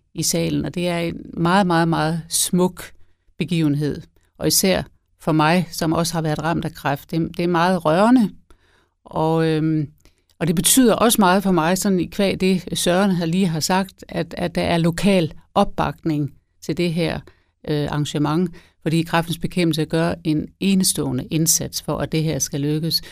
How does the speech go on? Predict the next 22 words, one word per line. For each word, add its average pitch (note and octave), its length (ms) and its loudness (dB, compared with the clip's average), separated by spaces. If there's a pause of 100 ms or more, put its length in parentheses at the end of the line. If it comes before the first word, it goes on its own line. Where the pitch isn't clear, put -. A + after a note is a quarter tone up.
(240)
Så - 160 2
jeg E3+ 220 2
kan F#3 120 0
jo F3 60 0
egentlig F3+ 340 2
kun G#3 360 4 (140)
appellere E3+ 400 0
til F#3 140 -2
at E3+ 140 -2
komme D#3+ 300 -4
op F3+ 240 0 (100)
af D3+ 160 -4
sofaen, F3 680 0
komme D#3 280 -2
op E3+ 200 -4
af D#3+ 100 -4
stolen. E3 340 0
I D#3+ 60 -4
kan D#3+ 180 -4
roligt D#3 520 -2
gøre F#3+ 300 4
det. G3 180 0